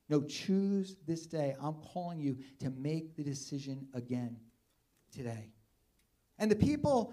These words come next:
responded with the same response that probably many of us who call ourselves followers of Jesus, who, you know, would give right off the bat. They said,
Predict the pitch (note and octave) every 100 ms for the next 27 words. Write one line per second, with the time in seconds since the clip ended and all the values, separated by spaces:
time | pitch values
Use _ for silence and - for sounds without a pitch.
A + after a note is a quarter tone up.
0 | - F#3+ - G#3 A#3 A#3 F#3 E3+ - -
1 | B3+ B3+ G#3 - - G#3+ G#3+ G#3 F#3 G3+
2 | G3 F3+ G3 A#3+ A#3+ G3+ G3+ G3 - G3
3 | F#3+ F#3 F3 E3+ D#3 D#3 E3+ F3+ F#3+ F#3
4 | F#3 E3 D#3 D3 D#3 D#3 - - - G#3+
5 | G#3+ - F#3+ G3+ G#3 G#3+ G#3+ A#3+ F#3 G3+
6 | A3 G#3+ G#3+ A#3 A3+ A#3+ - - B3 A3+